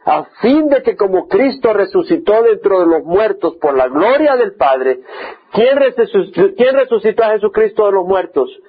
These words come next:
Dios. Dice, entonces, "Hemos sido sepultados con Él por medio del bautismo para muerte, a fin de que como Cristo resucitó entre los muertos por la gloria del Padre, así también nosotros andemos en novedad de vida".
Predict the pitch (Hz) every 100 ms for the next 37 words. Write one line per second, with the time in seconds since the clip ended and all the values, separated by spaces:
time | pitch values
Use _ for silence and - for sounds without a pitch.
0 | - - - - - - 170 131 185 254
1 | 226 - - _ _ - - 440 - 415
2 | - 170 - - - 180 233 220 190 -
3 | 226 220 - 254 302 285 247 - 202 175
4 | 220 226 214 - 220 240 302 180 - -
5 | - - _ _ - _ _ _ - -
6 | - 202 202 220 240 226 220 202 208 202
7 | 233 233 208 233 226 214 214 262 285 226
8 | - 107 - - _ _ _ - - -
9 | - - - - 156 - 254 262 453 -
10 | - 180 175 175 226 285 - 262 226 220
11 | 196 208 220 208 202 185 208 208 196 196
12 | 170 165 185 202 185 180 202 208 - 185
13 | - 240 240 202 214 214 196 214 208 202
14 | 190 180 180 208 208 196 190 180 180 180
15 | 185 196 202 254 285 190